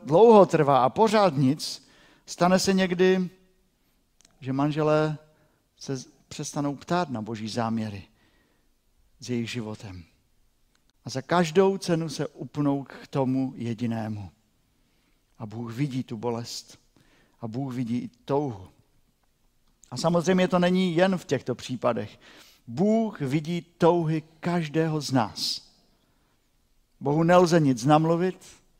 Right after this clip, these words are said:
nejde před ním zahrát žádné divadlo, před Bohem neutečeme, nezatajíme naše plány,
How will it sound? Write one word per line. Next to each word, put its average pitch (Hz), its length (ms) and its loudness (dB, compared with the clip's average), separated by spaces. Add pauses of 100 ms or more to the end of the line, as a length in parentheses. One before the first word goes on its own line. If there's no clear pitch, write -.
(580)
nejde 151 280 4
před 143 260 -2
ním 143 180 2
zahrát 135 400 0
žádné 123 340 0
divadlo, 147 640 -2 (840)
před 143 180 -4
Bohem 127 480 0 (260)
neutečeme, 147 960 -2 (1160)
nezatajíme 143 760 2
naše 135 260 -2
plány, 120 600 -4